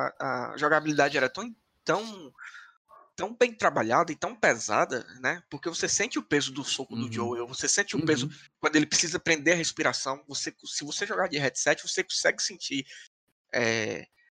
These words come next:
Speaker 1: a, a, ele, ele controlando a respiração pra não ser percebido, ou então você ficar ali, né, é, com aquela técnica dele pra ver, ver os passos, se tá chegando o pessoal. Então você tem esse peso.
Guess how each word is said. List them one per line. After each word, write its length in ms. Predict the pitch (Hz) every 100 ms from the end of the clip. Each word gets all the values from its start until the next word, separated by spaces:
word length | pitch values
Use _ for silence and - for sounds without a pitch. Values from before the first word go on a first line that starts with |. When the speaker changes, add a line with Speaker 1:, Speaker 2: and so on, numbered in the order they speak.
| _ -
Speaker 1:
a, 400 | 135 104 120 117
a, 60 | -
ele, 300 | 220 143 - _ -
ele 360 | 131 127 127 120
controlando 560 | 156 151 160 156 196
a 40 | 185
respiração 460 | 170 170 156 151
pra 140 | 143 151
não 80 | 147
ser 120 | 143
percebido, 480 | 147 143 127 151 147
ou 60 |
então 220 | 139 143
você 300 | 139 139 147
ficar 220 | 143 - 131
ali, 280 | 135 135 - - _ _ -
né, 240 | 131 135 113 -
é, 220 | 123 120 117
com 120 | 131
aquela 600 | - 123 123 120 117 120 _ _ _ - - _
técnica 400 | 131 120 131 131
dele 220 | 117 135 127
pra 180 | 123
ver, 320 | 117 127 113 135
ver 160 | 123
os 140 | 120 -
passos, 520 | 117 139 143 120 -
se 140 | 120 117
tá 160 | 117
chegando 240 | 113 120 117
o 40 |
pessoal. 260 | 120 135 135
Então 140 | 139
você 160 | - 170 _ _
tem 160 | 185 202
esse 200 | - -
peso. 360 | 139 147 160